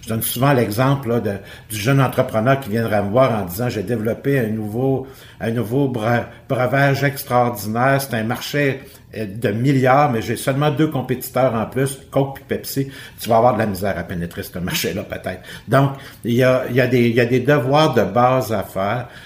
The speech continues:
mais, mais c'est clair, clair, clair que moi, de mon expérience, j'ai eu beaucoup, beaucoup de succès dans des technologies pas trop sophistiquées, mais avec une grande équipe, des bons joueurs.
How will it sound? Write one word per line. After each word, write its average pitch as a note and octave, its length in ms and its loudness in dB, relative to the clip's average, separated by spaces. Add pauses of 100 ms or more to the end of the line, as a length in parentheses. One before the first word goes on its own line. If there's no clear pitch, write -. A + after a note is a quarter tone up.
(160)
mais, A#2 460 0 (240)
mais B2 240 2
c'est - 260 -2
clair, C#3 260 0
clair, A#2 280 0
clair A#2 340 0
que - 80 -4
moi, A#2 240 2
de A2+ 120 0
mon G#2+ 200 -2
expérience, G#2 640 -2 (840)
j'ai A#2 140 2
eu - 20 6
beaucoup, C3+ 240 4
beaucoup D#3+ 220 4
de D#3+ 60 2
succès C3+ 520 2 (300)
dans A#2 120 -2
des A#2 160 0
technologies B2+ 560 2
pas - 320 -10
trop F#3+ 220 0
sophistiquées, - 840 -2 (160)
mais G2+ 60 -2
avec A2+ 260 -2
une G#2 140 -4
grande C3+ 300 0
équipe, C3+ 440 -4
des G2 120 -2
bons A#2+ 440 0
joueurs. G#2+ 480 -2